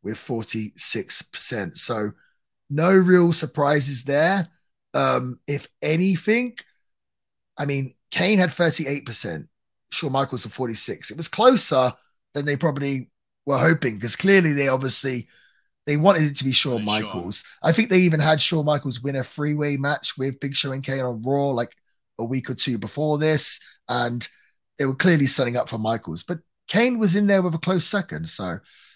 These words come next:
Speaker 1: yeah. And I guess the reason why they did this reveal earlier was to get, well, it's because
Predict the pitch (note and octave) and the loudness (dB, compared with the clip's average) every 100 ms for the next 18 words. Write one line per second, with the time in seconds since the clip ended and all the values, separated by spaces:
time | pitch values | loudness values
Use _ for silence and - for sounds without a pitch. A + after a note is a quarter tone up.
0 | _ - D#3+ A#2+ - _ C3+ C3 - _ | _ 2 4 4 -2 _ -2 -2 -4 _
1 | _ - D3 F#3 - D#3+ D#3+ D#3 D3 C#3+ | _ -4 2 2 4 4 4 4 2 2
2 | C3+ C3 B2+ C#3 C3+ - B2 B2 C#3 C3 | 0 -2 -4 -2 -2 -2 -4 -2 -2 -2
3 | - C#3 D3+ F3 G#3 A3 G#3 - _ _ | -4 2 4 6 6 6 4 -4 _ _
4 | _ C3+ B2 A#2+ - - _ _ - B2+ | _ 0 2 0 -4 -6 _ _ -10 -8
5 | B2 B2 - _ - C#3+ - - B2 B2+ | -2 -2 -4 _ 0 2 2 -2 -4 -4
6 | A2 | -4